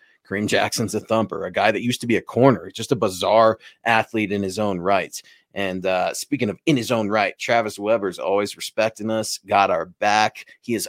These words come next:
always there for us, man. So I gotta get to my guy, Travis. Good to see you, buddy. Uh, he says, "I'm no offensive guru, but it doesn't take a rocket scientist to know that we've gotta play to the line strength. Let the offensive line knock the guys in the dirt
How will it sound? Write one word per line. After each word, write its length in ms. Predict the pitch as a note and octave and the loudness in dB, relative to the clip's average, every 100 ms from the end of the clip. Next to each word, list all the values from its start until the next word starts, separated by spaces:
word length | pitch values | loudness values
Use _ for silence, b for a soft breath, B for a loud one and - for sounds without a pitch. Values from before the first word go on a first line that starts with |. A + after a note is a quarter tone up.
| - | -2
always 540 | A2+ B2 C3 A#2 G2 | 4 6 6 4 0
there 240 | G#2 G#2 | 0 0
for 280 | G2 F#2+ E2+ | 0 -2 -2
us, 160 | D#2 - | -2 -6
man. 220 | F#2+ F#2 | -4 -4
So 100 | F#2+ | -4
I 60 | F#2+ | 0
gotta 220 | G#2 G#2 | 2 2
get 180 | G2+ F#2 | 0 -2
to 80 | |
my 140 | G#2 F#2+ | -2 0
guy, 180 | F#2 F2+ | 0 0
Travis. 440 | - G#2 G2+ F2 | 2 2 2 -2
Good 160 | A#2+ A2 | -4 -4
to 60 | |
see 120 | - | 0
you, 80 | C3 | 2
buddy. 320 | A#2+ A#2 A#2 - B B | 4 2 0 -4 B B
Uh, 280 | - B2+ B2 | 2 4 2
he 200 | G2+ C3+ | 0 -2
says, 240 | D3 D3+ - | 2 2 2
"I'm 160 | C#3 G3+ | 2 4
no 220 | D4 B3 | 8 8
offensive 420 | G3+ G3 F#3 A#2+ | 8 4 0 -4
guru, 580 | G2+ C#3 D3 F#2+ C2+ C3 - _ - | 2 4 4 2 -4 -8 -12 _ -4
but 80 | D3+ | -2
it 100 | D3+ | 0
doesn't 240 | F#3 G3 | 0 0
take 220 | F#3+ F3 | -2 -2
a 80 | B2 - G2+ | -4 -10 -6
rocket 360 | F#2 B2 C#3 C3+ | 0 0 0 -4
scientist 500 | - G#2 G2+ G2+ - | -6 -4 -6 -8 -8
to 40 | |
know 200 | G#2 G#2+ G#2 | -6 -4 -4
that 180 | F2+ | -6
we've 280 | G#2+ A#2 G2 | -6 -6 -6
gotta 320 | - G#2+ A#2 C3+ | -2 2 2 2
play 520 | - - G#2+ G2 G#2+ | -2 -4 0 0 -4
to 200 | - G#2 | -8 -10
the 100 | G2 | -6
line 420 | G2 F#2 F#2 F#2 | -4 -4 -4 -6
strength. 520 | - - G#2+ G2+ D#2+ _ _ b b b | -8 -6 -4 -4 -6 _ _ b b b
Let 240 | G#2+ B2 | -2 0
the 100 | D3+ | 4
offensive 520 | A#2 A2+ - C#3+ D3+ | 6 6 2 -4 -4
line 420 | G#2+ G2 F#2+ G2 - | -2 -2 0 -2 -4
knock 260 | F#2+ G2+ | -2 -2
the 120 | B2 A2 | -4 -2
guys 340 | G#2 G2 F#2+ | 2 2 2
in 140 | G#2 | -2
the 40 | A#2+ | -4
dirt 400 | A2+ G#2 F#2 | -2 -2 -2